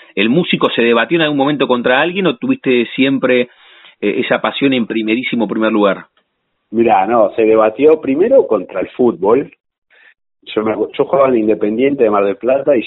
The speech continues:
Speaker 2: llegué a jugar de chico en el estadio de Gimnasia en La Plata.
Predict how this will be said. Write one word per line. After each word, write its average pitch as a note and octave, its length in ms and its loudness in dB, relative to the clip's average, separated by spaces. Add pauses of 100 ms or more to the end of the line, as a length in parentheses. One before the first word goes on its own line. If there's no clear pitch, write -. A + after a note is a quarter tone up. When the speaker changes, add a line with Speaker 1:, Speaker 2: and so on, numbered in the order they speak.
Speaker 2:
llegué G#2+ 180 2
a - 40 -2
jugar A#2 420 0
de F#2+ 160 -2
chico A#2 320 -4
en F2+ 80 -6
el E2 160 -14
estadio C3+ 460 0
de F#2 80 -2
Gimnasia A2 760 -6 (500)
en A2+ 140 0
La F2+ 100 2
Plata. A#2 540 0